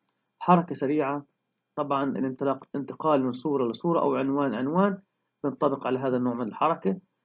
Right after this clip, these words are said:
حركة متوسطة، انتقال من سطر إلى آخر أو من عمود إلى آخر.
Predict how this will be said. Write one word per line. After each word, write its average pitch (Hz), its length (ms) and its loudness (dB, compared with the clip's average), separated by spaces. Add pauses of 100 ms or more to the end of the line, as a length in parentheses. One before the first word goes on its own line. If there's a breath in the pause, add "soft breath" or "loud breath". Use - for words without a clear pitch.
(120)
حركة 160 400 0
متوسطة، 143 680 -2
انتقال 139 500 -2
من 127 100 -2
سطر 127 580 -6
إلى 131 180 -2
آخر 139 540 -2
أو 131 120 0
من 123 160 -2
عمود 123 440 -2
إلى 98 260 -2
آخر. 98 240 -6